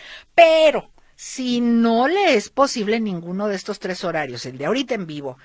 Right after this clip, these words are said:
el de las cuatro de la mañana, el de las siete de la noche, pues ahí está el podcast. ¿Cómo? Van a entrar a notisistema punto com, de ahí se van a sitio web, después en menú, Radio a la Carta, y ahí están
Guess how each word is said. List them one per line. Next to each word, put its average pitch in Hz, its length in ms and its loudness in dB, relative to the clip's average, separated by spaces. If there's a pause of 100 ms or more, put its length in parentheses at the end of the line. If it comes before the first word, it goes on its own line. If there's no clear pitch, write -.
(120)
el 156 180 -8
de 160 100 -4
las 151 200 -8
cuatro 254 220 0
de 214 40 0
la 180 80 2
mañana, 160 360 -6
el 156 40 -14
de 151 80 -12
las 160 140 -6
siete 254 260 -6
de 294 80 -2
la 302 140 2
noche, 311 320 -4 (380)
pues 453 280 0
ahí 170 260 -4
está 165 220 -6
el 233 120 0
podcast. 339 640 -2 (300)
¿Cómo? 370 320 2 (240)
Van 208 300 2
a - 20 2
entrar 262 360 4
a 220 200 4
notisistema 180 960 -4
punto 233 320 -6
com, 269 220 0 (340)
de 214 160 2
ahí 240 160 0
se 226 200 -2
van 247 260 4 (1080)
a 151 140 -10
sitio 208 400 -2
web, 302 340 4 (280)
después 220 420 -2
en 233 140 2
menú, 349 460 0 (100)
Radio 202 340 2
a 240 40 4
la 285 160 2
Carta, 285 580 2
y 196 100 -6
ahí 226 240 0
están 285 400 -2